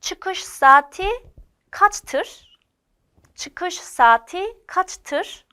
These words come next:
라고 물어보시면 체크아웃 시간이 몇 시냐고 물어보는 표현이 됩니다.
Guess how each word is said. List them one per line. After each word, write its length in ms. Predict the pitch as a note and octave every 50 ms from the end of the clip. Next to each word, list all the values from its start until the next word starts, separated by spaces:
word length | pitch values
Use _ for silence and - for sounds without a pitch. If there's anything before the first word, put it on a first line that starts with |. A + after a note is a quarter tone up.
| _ _ -
라고 200 | F3 F#3 - A3
물어보시면 640 | F3 E3+ F3 F3 F3 E3 D#3+ - - G#3+ D4+ F#4 F#4 - - - -
체크아웃 420 | - - D#4+ - - D#4 C#4+ C4+ C4+
시간이 360 | - - - G#3 G#3 G#3+ G#3
몇 120 | D#3+ D3
시냐고 400 | - - - G3+ F#3+ F3+ - -
물어보는 440 | G3 E3+ E3+ F3+ F3+ - D#3 F3+ E3+
표현이 260 | E3 B3+ C4+ B3 A3
됩니다. 600 | G3+ F3+ D#3+ E3 E3 - C3+ D3 F#3 D4+ G4+ -